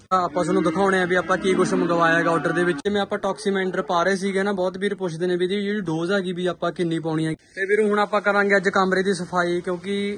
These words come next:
ਫੀਡ ਦੀ ਗੱਡੀ ਹੈ ਜਿਹੜੀ, ਉਹ ਸਵੇਰੇ ਆ ਜਾਣੀ ਹੈਗੀ। ਤੇ ਵੈਸੇ ਵੀ ਆਪਣੇ ਕੋਲ feed ਸੀ ਜਿਹੜੀ ਥੋੜੀ ਰਹਿ ਗਈ, ਤੇ ਸਵੇਰੇ ਗੱਡੀ ਨੇ ਆ ਜਾਣਾ ਗਾ। ਤੇ ਇੱਕ, ਵੀਰੋ, ਆਪਾਂ ਜਿਹੜਾ ਮਿਨਰਲ ਮਿਕਸਚਰ ਸੀਗਾ ਪੀ ਡੀ ਐਸ ਦਾ, ਦੁਬਾਰਾ ਤੋਂ ਫੇਰ ਲਿਆ ਇਹ ਹਾਈ min ਪੱਚੀ ਕਿਲੋ ਦੀ ਪੈਕਿੰਗ 'ਚ। ਤੇ ਕਿਉਂਕਿ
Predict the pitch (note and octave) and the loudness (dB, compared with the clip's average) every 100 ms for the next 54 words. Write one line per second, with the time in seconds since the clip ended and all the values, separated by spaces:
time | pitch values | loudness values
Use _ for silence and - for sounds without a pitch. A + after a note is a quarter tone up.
0 | - - F3+ F3+ G3 G3 F3 F3 F3 F3 | -10 -4 -2 0 0 -2 0 0 0 0
1 | F#3+ F#3+ F#3 E3+ E3 E3 D#3 C#3+ C#3+ C#3 | 0 -2 -2 -2 -2 2 0 0 -2 -4
2 | C3+ C3 C3 - - - E3 E3 D#3+ G3 | -6 -8 -10 -16 -18 -6 0 0 0 2
3 | F#3 F3+ F3+ F3+ E3 F3 E3+ F#3+ F3+ F#3 | 2 2 2 2 0 -2 -2 -2 0 0
4 | E3+ D#3 F#3+ F3+ F3+ F#3+ F3+ - - E3 | 0 0 2 2 0 -6 -8 -18 -10 -8
5 | D#3+ E3+ E3+ E3 D#3+ E3 E3 D3+ D3 D#3 | -4 -2 0 0 0 0 2 0 0 0
6 | E3 F3 E3 - - - - - - F3+ | 0 -2 -4 -12 -20 -20 -20 -20 -10 -6
7 | F#3 F#3 F#3+ G3 F#3+ F#3+ F#3+ G3+ F3+ F#3 | -4 -2 0 2 2 2 2 2 0 -2
8 | G#3 G3+ - F#3 F#3 F3+ F3 F3 F3 F3+ | -2 -4 -6 -6 -2 2 4 4 0 -4
9 | E3+ F3 E3+ E3 E3 D#3+ D#3 - - D#3+ | -2 0 -2 0 0 -2 -4 -18 -14 -4
10 | D#3+ D#3+ D#3+ E3+ D#3 D#3 D#3 D#3 D#3+ D#3 | 2 4 4 0 0 0 2 0 0 0
11 | D#3+ E3 E3 E3 D#3+ E3+ E3 E3 E3 E3+ | 0 0 -2 -4 -6 -4 -4 -2 -2 0
12 | F3 D#3 E3+ E3 F3 E3+ - - - - | 0 0 -2 -4 -6 -8 -12 -20 -20 -20
13 | - - F#3 F#3 F3+ F#3+ F#3+ G#3+ G#3+ A3 | -20 -6 -2 -2 -2 -2 -2 -2 -2 -2